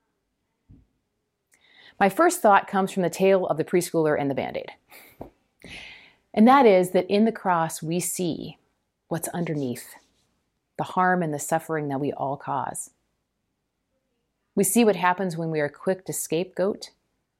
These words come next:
to blame others for something we have done. When we try to wash our hands of unjust systems and claim, "Well, we didn't set them up, it's not our fault." We see how quickly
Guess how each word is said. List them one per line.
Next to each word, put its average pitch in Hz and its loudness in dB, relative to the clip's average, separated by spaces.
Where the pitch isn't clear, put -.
to 170 -2
blame 147 -2
others 185 0
for - -10
something 143 -8
we 151 -6
have 170 -8
done. 214 -6
When 175 0
we 170 2
try 170 2
to 160 0
wash 156 0
our 156 -2
hands 156 -4
of 143 -4
unjust 156 -4
systems 214 -2
and 143 -4
claim, 175 -2
"Well, 135 4
we 180 4
didn't 185 2
set 160 0
them 160 -4
up, 226 2
it's - -14
not 147 -4
our 139 0
fault." 160 -6
We 175 0
see 196 0
how 165 0
quickly 220 -2